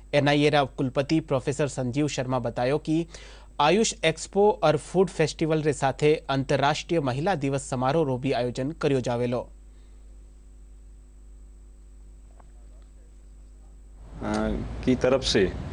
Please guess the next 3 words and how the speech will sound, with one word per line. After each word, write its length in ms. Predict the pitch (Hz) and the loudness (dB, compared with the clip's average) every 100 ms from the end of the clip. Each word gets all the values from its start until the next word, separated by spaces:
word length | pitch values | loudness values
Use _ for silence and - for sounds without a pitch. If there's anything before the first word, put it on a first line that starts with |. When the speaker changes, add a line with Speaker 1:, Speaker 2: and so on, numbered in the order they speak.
| - - - - | -10 -8 -6 -2
Speaker 2:
अ, 80 | 113 | 0
एक 600 | 131 135 127 139 127 127 - - - - - | 2 2 2 6 8 6 4 -6 -10 -10 0
आहारोत्सव 760 | 110 110 113 135 139 - 160 151 | 0 4 4 4 4 2 2 2